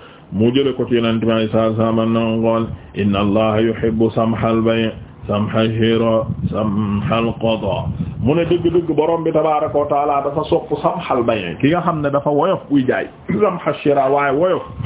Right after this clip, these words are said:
neexa buy jënd, voilà, waaye samhal qada buy fayit naka noonu, voilà. Kon loolu lu am am solo la, <coughs> ah, loolu nañ ci bàyyi xel, waaye di ko jaay ne wow la ko kese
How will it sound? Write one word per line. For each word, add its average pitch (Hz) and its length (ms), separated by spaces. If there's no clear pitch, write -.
neexa 175 480
buy 139 280
jënd, 123 260
voilà, 117 260
waaye 113 460
samhal 107 560
qada 113 400
buy 127 220
fayit 123 380
naka 104 320
noonu, 90 220
voilà. 85 300
Kon 101 180
loolu 147 440
lu 131 120
am 135 140
am 123 220
solo 98 260
la, 80 180
<coughs> - 400
ah, 131 260
loolu 107 260
nañ 117 220
ci 120 60
bàyyi 117 300
xel, 113 200
waaye 117 280
di 113 80
ko 120 140
jaay 117 340
ne 110 140
wow 123 320
la 120 100
ko 117 120
kese 139 300